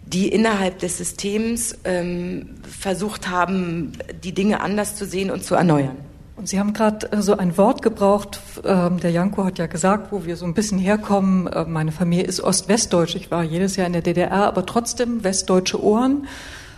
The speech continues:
Speaker 2: werden ganz groß, äh, wenn sie das Wort Agitator hören. Das ist ganz fremd für meine Ohren. Ist es Ihnen, äh, wie geht's Ihnen heute mit so einem Wort? Ich war Agitator, männliche Form auch, ne? Ähm,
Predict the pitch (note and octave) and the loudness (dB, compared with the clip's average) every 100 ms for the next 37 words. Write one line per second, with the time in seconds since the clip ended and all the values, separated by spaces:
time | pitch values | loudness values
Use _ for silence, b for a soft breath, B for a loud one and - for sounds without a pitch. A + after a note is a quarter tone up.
0 | B - - - A#3 B3+ A3+ A#3 - G3 | B -20 -16 0 2 4 2 2 0 4
1 | G#3+ A#3+ A#3 - - A3+ A3+ A3 G#3 G3+ | 6 6 2 -2 2 2 4 2 2 2
2 | G#3 G#3 F#3+ F#3 F#3 G3 F#3 F3+ - D#3 | 2 0 2 2 2 0 -4 -4 -4 -2
3 | D#3 - E3+ D#3 D#3 D#3 F3+ - - F#3 | -2 0 2 2 0 0 -2 -6 -6 2
4 | G3 G#3+ - D#3 C#3+ - D3+ D3 D3 - | 4 4 2 -2 0 0 0 0 -2 -2
5 | F#3 F3+ G3 A#3 B3 B3 - A#3+ A#3 A#3 | -2 -2 -2 0 0 -2 -2 0 4 4
6 | A#3 A#3 - G3 G3 F#3 G#3+ A#3 A3 G#3+ | 4 2 0 0 -2 -2 2 2 2 2
7 | F3 D#3+ F#3+ D4+ C#4 C#4 C#4 B3 B3+ A#3 | 4 6 4 4 4 4 2 4 4 4
8 | B3 C#4+ C#4+ G3 F#3+ F#3+ F#3 F#3 E3 E3 | 4 2 0 0 2 4 2 -2 -4 -2
9 | F3 A3 C#4+ A3 F#3 F3 E3 D#3+ - E3+ | -2 2 2 4 4 4 0 -2 2 2
10 | F#3 - D4+ - B3 D#4 B B F4+ B | 2 2 2 2 0 0 B B -6 B
11 | B B - - A#3+ A#3 A#3 | B B 0 6 6 8 6